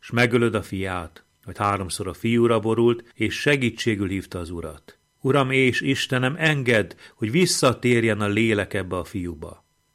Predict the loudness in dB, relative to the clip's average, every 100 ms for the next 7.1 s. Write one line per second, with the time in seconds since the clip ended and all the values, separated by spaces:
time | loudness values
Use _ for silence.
0 | _ -14 -12 -10 -6 -6 -4 -2 0 -2
1 | -4 -4 0 2 2 0 -2 -2 -2 0
2 | 0 0 0 -2 -4 _ _ _ _ -2
3 | 2 2 0 0 0 0 0 0 0 0
4 | 0 -6 -4 -4 -2 0 -2 -6 -10 -6
5 | -2 -2 0 2 4 6 4 2 -2 -2
6 | 2 2 0 -4 -8 -8 -10 -10 -14 -20
7 | -20